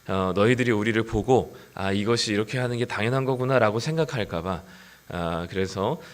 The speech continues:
어, 우리가, 우리, 우리의 먹을 것을 우리가 자급자족하면서 스스로 우리가 열심히 일을 했다, 이렇게 이제 바울이 그때 함께 있었던 시간들을 상기시키게 됩니다. 그러면서 십 절에 "우리가 너희와 함께 있을 때에도 너희에게 명하기를",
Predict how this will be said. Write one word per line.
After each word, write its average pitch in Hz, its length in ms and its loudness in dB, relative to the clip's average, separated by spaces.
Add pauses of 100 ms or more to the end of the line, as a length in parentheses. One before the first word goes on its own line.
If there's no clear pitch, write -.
(200)
어, 87 140 -4
우리가, 101 580 2
우리, 101 420 -4
우리의 107 360 2
먹을 98 340 2
것을 98 280 0
우리가 95 220 0
자급자족하면서 107 1300 0 (320)
스스로 160 360 0
우리가 123 240 4
열심히 104 640 0
일을 104 360 -2
했다, 104 460 -6
이렇게 95 360 -4
이제 87 180 -8
바울이 95 600 -2 (360)
그때 110 220 0
함께 143 300 0
있었던 117 400 0
시간들을 120 560 0
상기시키게 151 720 -4
됩니다. 80 380 -12 (580)
그러면서 104 260 2
십 151 220 0
절에 139 380 10
"우리가 117 320 4
너희와 120 320 8
함께 185 280 -2
있을 139 280 0
때에도 104 600 2 (300)
너희에게 113 340 6
명하기를", 101 640 2